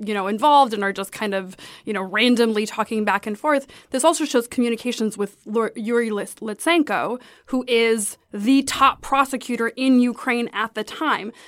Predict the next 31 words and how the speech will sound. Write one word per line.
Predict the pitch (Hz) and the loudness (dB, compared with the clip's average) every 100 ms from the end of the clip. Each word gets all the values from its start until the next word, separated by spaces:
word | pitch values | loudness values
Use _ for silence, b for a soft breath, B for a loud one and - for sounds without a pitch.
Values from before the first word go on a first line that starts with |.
| B | B
This | 285 302 | -2 0
is | 254 208 | -2 2
the, | 240 | 2
so | 240 | 2
whenever | 277 285 | 0 0
they're | 247 233 | 0 0
saying, | - 311 277 240 B B | 2 2 2 0 B B
"We | 262 | 2
want | 262 277 - 226 | 4 4 0 -2
you, | 247 | 0
we | 208 262 | 0 2
want | 294 | 2
you | 277 | 0
to | 262 247 | -2 -2
announce | 240 233 247 | 0 0 0
investigations," | 214 208 - 214 302 277 202 190 B B B - | -2 -4 -6 -4 -4 -4 -6 -8 B B B 0
they're | 359 | 4
not | 370 339 | 6 4
talking | - 311 311 285 | 2 0 4 2
to | 240 | 0
some | 254 - 277 | -2 2 4
random | 226 202 254 294 262 262 247 | 4 2 6 6 6 6 4
Ukrainian | 247 247 339 381 285 214 202 | 2 0 4 6 6 4 0
dude. | 190 190 202 220 B B | -2 -4 -4 -6 B B
They're | 214 269 330 | 0 2 2
talking | - 285 285 269 247 | 2 0 2 0 0
to | - 262 254 | -2 -4 -2
the | 226 262 - | -2 -4 0
actual | 247 247 - - 277 247 240 | 0 0 -4 -4 -2 0 0
top | 240 240 214 - | 0 -2 -2 -4
prosecutor | - 220 208 208 - 202 190 | -4 -4 -4 -8 -8 -6 -6